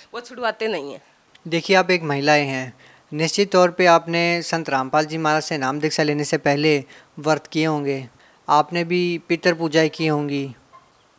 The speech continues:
Speaker 2: अब आप शायद पितृ पूजा व्रत नहीं करते, क्यों, आखिर क्या कारण है?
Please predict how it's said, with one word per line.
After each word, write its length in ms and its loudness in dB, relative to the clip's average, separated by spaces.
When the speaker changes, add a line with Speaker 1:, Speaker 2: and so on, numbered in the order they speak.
Speaker 2:
अब 200 2
आप 160 8
शायद 580 4
पितृ 280 0
पूजा 340 2
व्रत 320 0
नहीं 160 0
करते, 500 -4
क्यों, 300 0
आखिर 300 0
क्या 160 6
कारण 320 0
है? 360 -12